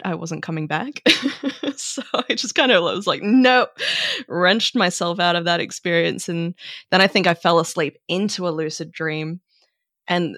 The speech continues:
the lucid dream just had this complete different quality of experience to it. So I could distinguish between,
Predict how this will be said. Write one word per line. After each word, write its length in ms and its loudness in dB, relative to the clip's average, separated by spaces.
the 80 -2
lucid 320 0
dream 280 -4
just 140 -12
had 140 -10
this 160 -12
complete 460 -10
different 300 -12
quality 420 -8
of 80 -10
experience 640 -8
to 100 -12
it. 60 -12
So 120 -14
I 60 -10
could 180 -16
distinguish 500 -10
between, 580 -6